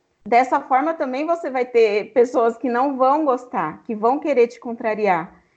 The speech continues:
Então, nesse lugar que eu trabalhei, meu, foram dois anos e meio, assim, de muitos desafios, assim, de pessoas pedindo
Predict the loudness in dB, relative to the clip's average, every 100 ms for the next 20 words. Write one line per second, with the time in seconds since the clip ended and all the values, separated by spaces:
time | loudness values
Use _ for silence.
0 | _ _ -8 0 2 2 2 0 -2 -4
1 | -4 2 2 0 -2 -2 0 2 4 4
2 | 2 -6 -12 _ -16 -14 -14 _ -4 0
3 | 2 0 0 0 0 0 2 2 2 2
4 | 0 0 -2 -4 -2 0 -2 -2 -4 -2
5 | 0 0 0 0 2 0 -2 -8 _ _
6 | -2 -2 0 2 2 0 -2 -4 -2 0
7 | 0 0 0 0 -2 -2 -2 -2 -4 -10
8 | -20 _ _ -6 -2 0 2 2 4 4
9 | 4 2 -2 -8 -4 -4 -4 -4